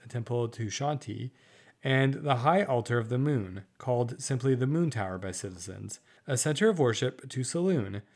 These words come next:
A fourth temple, the Tower of Gold, venerated Joaquin. The shops of Erebor change with bewildering rapidity. Two have unusual wares. Give me wings to fly. This shop stands at the westernmost end of the Tor,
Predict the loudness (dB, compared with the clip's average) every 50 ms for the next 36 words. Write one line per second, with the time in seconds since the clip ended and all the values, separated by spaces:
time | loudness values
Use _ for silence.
0 | _ -14 -2 4 6 6 6 4 2 0 0 0 0 -2 -2 0 0 0 0 2
1 | 2 2 4 2 2 0 0 2 2 2 2 0 -4 -6 -8 -4 -4 -2 0 0
2 | 0 2 2 2 2 0 -2 -6 -6 -4 -2 -2 -2 -4 -6 -8 -8 -8 -12 -16
3 | -20 _ _ _ 0 4 6 6 6 6 4 0 0 2 4 4 4 6 6 6
4 | 4 4 4 2 2 2 2 2 2 0 -2 -2 0 2 2 2 4 4 2 2
5 | 2 2 2 2 0 2 2 0 -2 -4 -4 -4 -2 -2 -2 -2 -2 -6 -6 -4
6 | -4 -4 -4 -8 -10 -12 -16 _ _ _ -4 2 6 6 6 6 6 2 2 2
7 | 4 6 8 8 8 6 6 4 2 -2 0 2 2 4 4 4 4 4 4 4
8 | 4 4 4 2 2 0 -4 -8 -10 -10 -12 -14 _ _ _ _ _ 0 0 2
9 | 4 4 4 4 2 2 4 4 4 4 2 0 -4 -6 -4 -2 0 0 2 0
10 | -2 -4 -8 -16 -20 _ _ _ -2 0 0 2 2 2 2 2 0 -2 -2 0
11 | 2 2 2 2 2 0 0 -2 -4 -2 0 0 2 2 2 0 0 2 2 4
12 | 4 2 2 -2 -8 _ -2 0 2 2 2 0 -2 -6 -10 -6 -4 -2 -2 -2
13 | -4 -4 -4 -4 -4 -4 -4 -4 -6 -6 -2 0 0 2 2 0 -2 -4 -6 -6